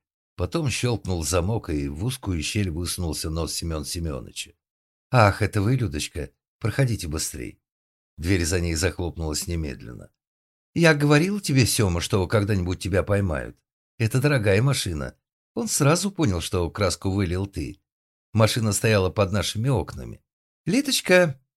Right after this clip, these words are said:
крикнул Семён Семёныч, заглушая последние слова Аэлиты Витальевны. "К нам Людмилочка пришла в гости". Он скрылся в дверном проёме. "Проходи, Людочка, я так рада тебя видеть".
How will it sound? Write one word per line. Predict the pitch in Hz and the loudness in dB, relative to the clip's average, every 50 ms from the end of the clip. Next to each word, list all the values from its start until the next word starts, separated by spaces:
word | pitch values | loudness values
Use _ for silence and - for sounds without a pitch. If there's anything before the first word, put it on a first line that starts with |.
| _ | _
крикнул | - 95 85 - 87 80 71 | -4 -2 -2 -2 -2 -4 -4
Семён | - - 82 78 76 71 | -4 -4 -4 -4 -4 -4
Семёныч, | - - 87 82 90 95 95 85 73 67 | -4 -6 -4 -2 -2 -2 -2 -2 -4 -6
заглушая | 67 82 73 80 80 73 - 95 82 78 | -6 -6 -6 -6 -6 -6 -4 -4 -4 -2
последние | - 82 78 - - 82 80 73 76 76 73 | -2 -4 -6 -6 -6 -6 -6 -6 -6 -6 -6
слова | 71 - - 78 76 76 82 92 92 80 - _ _ _ _ | -6 -6 -4 -4 -4 -4 -2 -4 -4 -4 -6 _ _ _ _
Аэлиты | - 80 80 78 73 76 - - 82 | -6 -4 -4 -4 -4 -6 -8 -8 -8
Витальевны. | 82 85 - - 76 64 55 50 50 50 50 - - _ _ _ _ _ _ _ _ _ _ - | -8 -8 -6 -6 -6 -6 -6 -10 -14 -16 -18 -20 -20 _ _ _ _ _ _ _ _ _ _ -4
"К | - | 2
нам | 131 131 123 117 | 4 4 4 4
Людмилочка | 113 110 131 123 113 135 165 170 151 - - - - | 2 2 0 0 0 0 0 0 -2 -4 -6 -8 -8
пришла | - 85 85 78 - 92 78 73 71 - _ - | -6 -6 -4 -4 -4 -2 -4 -4 -4 -8 _ -10
в | 82 87 | -10 -6
гости". | 82 90 80 71 - - - - - - _ _ _ _ _ _ _ _ _ | -4 -4 -2 -2 -4 -6 -6 -10 -12 -14 _ _ _ _ _ _ _ _ _
Он | - 135 117 | -8 -6 -6
скрылся | 101 - - 101 107 98 87 - 92 82 | -6 -6 -6 -4 -4 -2 -2 -2 -2 -4
в | 73 | -4
дверном | 73 85 90 73 85 85 78 | -4 -4 -4 -4 -4 -6 -6
проёме. | 69 - 82 85 80 73 64 57 50 - _ _ _ _ _ _ _ _ _ _ _ _ _ - | -6 -6 -4 -4 -4 -6 -8 -10 -12 -16 _ _ _ _ _ _ _ _ _ _ _ _ _ 0
"Проходи, | 139 135 135 165 160 160 185 185 | 0 2 2 2 0 0 0 0
Людочка, | 165 107 76 76 - - - 90 80 76 71 - _ _ | 0 0 0 -2 -6 -6 -6 -6 -6 -6 -8 -12 _ _
я | 98 101 110 98 | 0 2 2 2
так | - 113 98 90 - 107 | 2 0 0 0 0 -2
рада | 110 101 95 87 | -2 -2 -2 -4
тебя | - 98 90 101 101 98 | -6 -4 -2 -2 0 0
видеть". | 101 135 135 104 87 71 - _ | 0 0 0 0 -2 -6 -8 _